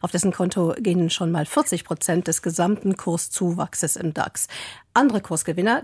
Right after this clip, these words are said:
Telekom, Allianz, Siemens, auch die frühere Tochter Siemens Energy. Interessant bei der, dass sie zweitausenddreiundzwanzig noch mit Staatsgarantien gestützt werden musste. Telekom, da gehen die guten Geschäfte vor allem aufs Konto der U-S-Tochter. Und Allianz, der Versicherungskonzern, der profitiert von der Zinswende.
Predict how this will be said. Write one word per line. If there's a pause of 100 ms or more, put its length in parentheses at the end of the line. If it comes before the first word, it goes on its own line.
Telekom,
Allianz,
Siemens,
auch
die
frühere
Tochter
Siemens
Energy.
Interessant
bei
der,
dass
sie
zweitausenddreiundzwanzig
noch
mit
Staatsgarantien
gestützt
werden
musste. (540)
Telekom,
da
gehen
die
guten
Geschäfte
vor
allem
aufs
Konto
der
U-S-Tochter.
Und
Allianz,
der
Versicherungskonzern,
der
profitiert
von
der
Zinswende.